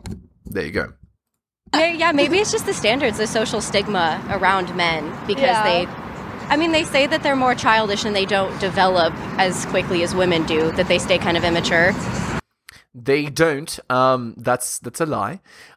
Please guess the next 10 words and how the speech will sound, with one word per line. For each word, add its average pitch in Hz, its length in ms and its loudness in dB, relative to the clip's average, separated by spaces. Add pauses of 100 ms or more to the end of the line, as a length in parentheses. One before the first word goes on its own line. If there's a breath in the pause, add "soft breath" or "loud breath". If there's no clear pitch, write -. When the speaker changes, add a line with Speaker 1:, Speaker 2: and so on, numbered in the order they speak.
Speaker 1:
Uh, 185 320 4
but 185 560 0
it's - 320 0
true - 240 2
up 196 100 2
to - 100 -4
the 135 100 2
age 117 100 -2
of 101 80 -6
eighteen. 110 460 -4